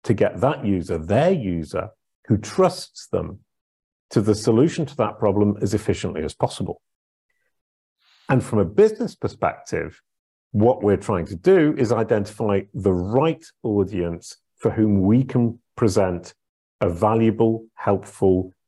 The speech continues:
and credible solution. And if you look at it that way, you're saying, "Well, all they are is an intermediary between us and the prospects, the real audience that we have." And although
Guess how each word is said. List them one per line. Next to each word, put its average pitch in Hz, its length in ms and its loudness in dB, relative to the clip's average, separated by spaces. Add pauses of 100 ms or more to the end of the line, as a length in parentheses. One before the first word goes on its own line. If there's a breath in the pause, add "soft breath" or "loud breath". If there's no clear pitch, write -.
(180)
and 90 560 -2 (320)
credible 95 640 0 (240)
solution. - 680 -2 (1900)
And 120 120 4
if 131 140 0
you 139 80 4
look 156 140 2
at 175 60 2
it - 100 0
that 175 220 -2
way, 82 300 0
you're 110 140 2 (100)
saying, 120 160 2
"Well, 123 140 4
all 170 280 4
they 135 200 4
are 117 400 -4 (280 soft breath)
is 104 140 4
an 110 100 4
intermediary 117 800 2
between 98 540 0
us 104 240 2
and 95 160 0
the 95 280 2 (420)
prospects, - 680 -6 (320)
the 95 100 2
real 104 420 4
audience 92 460 -2
that - 160 -12
we 95 140 -4
have." - 420 -8 (1300)
And 123 380 2
although 127 1000 2